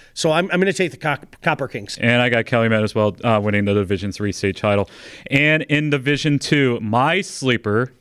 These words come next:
Speaker 2: is gonna be Woodhaven. So who's gonna be your sleeper?
Speaker 1: You know what? I am gonna go with, uh, the living legend, uh, Coach Givens up at Traverse City Central.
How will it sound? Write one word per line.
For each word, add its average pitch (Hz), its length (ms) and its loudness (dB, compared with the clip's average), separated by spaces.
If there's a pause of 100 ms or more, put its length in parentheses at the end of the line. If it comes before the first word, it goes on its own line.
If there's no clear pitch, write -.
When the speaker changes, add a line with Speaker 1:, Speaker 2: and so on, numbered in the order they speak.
(300)
Speaker 2:
is 120 180 -2
gonna 123 220 2
be 120 120 0
Woodhaven. 117 460 -2
So 107 180 -2
who's 117 220 -2
gonna 123 120 -2
be 123 120 2
your 117 180 0
sleeper? 85 440 -6
Speaker 1:
You 175 100 0
know 254 100 2
what? 254 300 0
I 180 180 2
am 262 220 0
gonna 202 220 0
go 165 520 0
with, 160 460 0
uh, 160 160 2
the 147 140 -2
living 156 340 0
legend, 151 580 0
uh, 156 140 2
Coach 147 360 -2
Givens 185 360 -2
up 156 160 -6
at - 220 -8
Traverse 156 340 -2
City 170 160 -2
Central. 190 460 -4